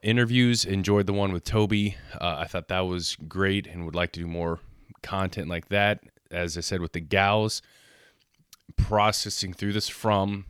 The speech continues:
a, a, you know, a woman's perspective of what does it mean to have legacy as a mom, and how can you kinda do some of the stuff, and how do mom and dad work together? So excited for things there, and would definitely appreciate the comments. Keep 'em coming. Uh, let us,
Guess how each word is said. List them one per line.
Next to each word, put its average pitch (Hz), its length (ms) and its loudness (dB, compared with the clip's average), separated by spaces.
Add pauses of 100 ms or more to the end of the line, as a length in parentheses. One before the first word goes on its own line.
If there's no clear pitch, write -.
a, 90 380 -6
a, 82 40 -10
you 87 120 -6
know, 78 140 -4
a 95 60 -2
woman's 117 360 -2
perspective 80 580 -8
of 80 240 -14 (920)
what 95 260 6
does 147 140 6
it 113 40 -2
mean 98 120 0
to 92 60 -2
have 92 160 -2
legacy 90 560 -2
as 87 180 -4
a 87 40 -6
mom, 90 340 -2
and 85 80 -4
how 98 160 -2
can 110 160 -8
you 98 80 -4
kinda 92 240 -2
do 92 180 0
some 98 200 0
of - 20 -2
the 92 80 0
stuff, 95 320 0
and 87 120 -6
how 95 140 0
do 92 60 0
mom 92 300 0
and 85 100 -4
dad 85 160 0
work 104 260 0
together? 117 460 0 (1300)
So 113 160 4
excited 117 400 4
for 101 140 0
things 98 300 -2
there, 104 180 4
and 95 180 -2 (420)
would 95 140 -4
definitely 113 360 4
appreciate 95 380 -2
the 82 60 -8
comments. 90 460 -6
Keep 110 220 -6
'em 98 120 -4
coming. 98 400 -2 (320)
Uh, 90 80 2
let 98 160 2
us, - 260 -4